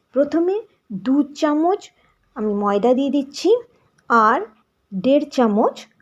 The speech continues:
আমি এর মধ্যে কর্নফ্লোর পাউডার দিয়ে দিচ্ছি। দেবার পরে আমি ছোটো চামচের এক চামচ সোয়া সস দিচ্ছি,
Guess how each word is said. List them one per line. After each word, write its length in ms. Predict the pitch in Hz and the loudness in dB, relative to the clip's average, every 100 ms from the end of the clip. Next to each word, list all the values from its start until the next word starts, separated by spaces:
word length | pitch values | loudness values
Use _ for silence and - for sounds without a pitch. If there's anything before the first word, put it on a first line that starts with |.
| _ | _
আমি 400 | 214 202 262 480 | -2 0 0 0
এর 180 | 226 220 | 0 0
মধ্যে 480 | 208 202 - - 392 - _ _ _ | 0 -6 -8 -6 -6 -6 _ _ _
কর্নফ্লোর 440 | 226 214 190 208 196 | -4 -4 -2 -4 -4
পাউডার 400 | 208 196 214 415 - _ - | 0 2 2 0 -6 _ -6
দিয়ে 260 | 202 202 190 | -2 0 0
দিচ্ছি। 400 | 196 - 208 196 - _ | -4 -8 -10 -10 -14 _
দেবার 320 | 208 240 302 302 | 0 2 2 0
পরে 340 | 311 311 403 392 | -2 0 -2 -2
আমি 360 | 220 220 226 226 - _ _ _ | 0 0 0 -4 -10 _ _ _
ছোটো 200 | 269 311 | -4 0
চামচের 420 | 330 330 330 320 | 0 0 0 0
এক 180 | 277 - | 0 0
চামচ 260 | 269 240 226 | 0 0 0
সোয়া 320 | - 190 202 | 0 0 0
সস 300 | - 254 247 | 0 -2 0
দিচ্ছি, 440 | 262 262 - 370 | -4 -6 -4 -4